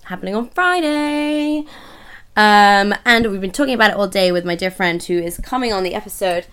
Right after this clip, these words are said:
And I really think it, it evolved into something better than even what I wanted it to be. It, it, it's on a subject that's dear to my heart. We're talking about mental health today.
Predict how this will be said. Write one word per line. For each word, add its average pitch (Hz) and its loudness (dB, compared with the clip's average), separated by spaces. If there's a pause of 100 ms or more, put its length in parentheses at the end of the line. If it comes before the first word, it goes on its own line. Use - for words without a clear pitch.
(380)
And 190 0 (160)
I 208 -2
really 240 2
think 214 -4
it, - -6 (440)
it 202 -6
evolved 226 0
into 208 -6
something 196 -6 (540)
better 180 2
than 170 -2
even 180 -4
what 175 0
I 165 2
wanted 170 0
it 165 -8
to - -18
be. 170 -4
It, 165 -8
it, 175 -10 (640)
it's 214 -4
on 233 2
a 202 -4
subject 233 -2
that's 180 -10
dear 220 -2
to 226 -6
my 208 0
heart. 175 0 (260)
We're 180 -10
talking 185 -6
about 175 -2 (260)
mental 180 -4
health 175 -4
today. 170 -6